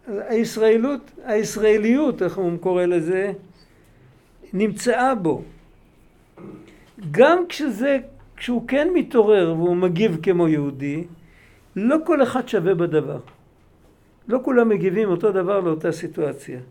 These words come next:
הצדיקים הגדולים, הוא מדבר בלשון עבר, פלא, כל גופם היה קודש, גם חושיהם וגם חיותם.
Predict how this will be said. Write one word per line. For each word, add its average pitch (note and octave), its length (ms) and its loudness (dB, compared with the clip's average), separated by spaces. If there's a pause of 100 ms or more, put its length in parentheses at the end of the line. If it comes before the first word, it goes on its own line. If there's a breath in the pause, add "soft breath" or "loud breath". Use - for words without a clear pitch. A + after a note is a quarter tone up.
(680 soft breath)
הצדיקים G3+ 640 2
הגדולים, G#3+ 720 4
הוא - 880 -14
מדבר E3 260 0
בלשון F3+ 440 -2
עבר, D#3+ 420 -2 (880)
פלא, E3 300 -2 (680 soft breath)
כל C#4 360 2
גופם C4 580 -4
היה A3 260 4 (720)
קודש, A#3 760 2 (760 soft breath)
גם A#3 220 2
חושיהם A#3 720 -2
וגם A3 300 0
חיותם. F#3+ 640 -2